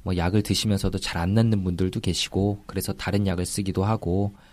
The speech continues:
그 약을 충분 기간 먹었음에도 나중에 뭐 재발하시는 분들도 많으신 게 사실이긴 하죠. 그런데 안 먹는 거에 비해서는 확실히 그 위험성을 떨어뜨려 준다는 거거든요.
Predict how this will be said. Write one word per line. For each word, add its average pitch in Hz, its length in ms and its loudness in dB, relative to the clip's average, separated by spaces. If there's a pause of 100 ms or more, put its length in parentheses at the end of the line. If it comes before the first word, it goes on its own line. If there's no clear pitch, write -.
(420)
그 - 180 0
약을 123 260 6
충분 190 400 2
기간 127 320 4
먹었음에도 113 880 4
나중에 95 300 0
뭐 90 160 0
재발하시는 123 600 2
분들도 95 440 0
많으신 92 480 -2
게 90 140 -2
사실이긴 101 580 -2
하죠. 104 400 -2 (680)
그런데 107 680 4 (420)
안 104 220 2
먹는 180 300 6
거에 156 180 8
비해서는 98 400 0
확실히 117 760 -2
그 92 200 -2
위험성을 110 440 2
떨어뜨려 139 380 2
준다는 90 380 -2
거거든요. 92 640 -4